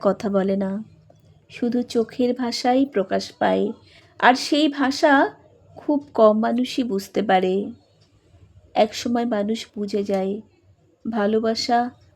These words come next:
আর অভিমানের জায়গাটা যতটা ব্যক্তিগত, ততটাই মূল্যহীন হয়ে যায় যদি সামনে থাকা মানুষটা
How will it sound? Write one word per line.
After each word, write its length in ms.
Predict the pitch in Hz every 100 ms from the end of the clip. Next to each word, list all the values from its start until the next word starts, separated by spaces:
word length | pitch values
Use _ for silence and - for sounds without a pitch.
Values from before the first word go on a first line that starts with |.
| _ -
আর 120 | 208
অভিমানের 560 | 214 - 226 220 220
জায়গাটা 680 | 214 220 190 202 214 - 226 233 - - - -
যতটা 440 | 226 214 262 269
ব্যক্তিগত, 840 | 247 208 202 - 262 247 - 226 339 - _ _ _ _ _ _
ততটাই 680 | 208 202 226 220 226 233 240 - _ _ 233
মূল্যহীন 680 | 233 233 233 240 247 247
হয়ে 240 | 247 247 233
যায় 360 | 240 214 262 349 - _ _ -
যদি 200 | 220 226
সামনে 480 | - - 208 208 214
থাকা 300 | 226 226 233
মানুষটা 680 | 214 196 214 - - 226